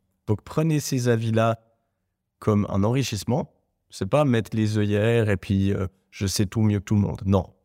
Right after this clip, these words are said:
C'est, c'est une, un facteur, une source d'information, mais par contre, vos décisions doivent toujours être basées sur vous. Qu'est-ce qui est juste pour vous ? Quels sont vos besoins ici et maintenant ? Parce que ça, vous êtes la seule personne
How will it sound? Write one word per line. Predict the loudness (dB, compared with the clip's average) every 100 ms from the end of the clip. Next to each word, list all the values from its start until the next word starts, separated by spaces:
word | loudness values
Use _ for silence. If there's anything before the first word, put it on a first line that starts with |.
| _ _ _ _ _ _ -14
C'est, | -4 0 2 0 -8 _ _ _ _ _ _ _ -14
c'est | -8 -2 2
une, | 2
un | 2 0
facteur, | -2 -4 0 2 2 0 -4 -6
une | -6
source | -4 -4 0
d'information, | 0 2 2 2 0 -2
mais | 0 0
par | 0 -2
contre, | -4 -4 -4
vos | -4 -2
décisions | -2 -2 -2 0 0
doivent | 2 0 -2 -8 _
toujours | -4 -2 0 0 -2 -4 _ _ _ -6
être | -4 4
basées | 4 4 2 0 -2 -8 _
sur | -10 -4 -2
vous. | -2 -2 -4 -6 _ _ _
Qu'est-ce | -2 -2 0
qui | 0
est |
juste | 0 -2 -4
pour | -6 -4
vous ? | -2 -2 -4 -8 _ _ _ -2
Quels | 0
sont | 0 -2
vos | 0 0
besoins | 0 2 2 0 -4
ici | -4 0
et | 4
maintenant ? | 4 4 2 -2 -12
Parce | -10 -10
que | -8
ça, | 0 2
vous | 2 2
êtes | 0 0
la | -2
seule | 0 -2 0
personne | -2 -2 0 0